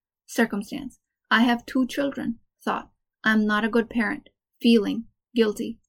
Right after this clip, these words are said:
Action. Practice poor parenting. Result. I stay a bad parent.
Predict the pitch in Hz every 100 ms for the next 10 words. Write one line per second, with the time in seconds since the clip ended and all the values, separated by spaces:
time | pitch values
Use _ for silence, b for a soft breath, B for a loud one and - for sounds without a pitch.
0 | _ _ _ _ - 220 - 262 262 -
1 | 233 226 247 240 - 254 247 240 220 214
2 | 226 220 233 _ _ _ - 208 214 214
3 | 226 - _ - 220 220 - 214 214 -
4 | 202 202 202 - 196 254